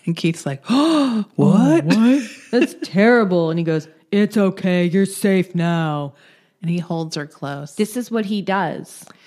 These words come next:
Speaker 1: Yeah, he's done this before.
Speaker 2: This
Speaker 1: "I'll
Speaker 2: is
Speaker 1: protect you." Allison loves a protector.
Speaker 2: She loves a protector.
Speaker 1: She wants to be hugged and told it's okay.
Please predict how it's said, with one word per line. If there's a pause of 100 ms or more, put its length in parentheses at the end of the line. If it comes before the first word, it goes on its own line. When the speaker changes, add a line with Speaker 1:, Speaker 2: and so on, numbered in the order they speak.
(320)
Speaker 1:
Yeah,
he's
done
this
before.
Speaker 2:
This
Speaker 1:
"I'll
Speaker 2:
is
Speaker 1:
protect
you."
Allison
loves
a
protector. (220)
Speaker 2:
She
loves
a
protector.
Speaker 1:
She
wants
to
be
hugged
and
told
it's
okay.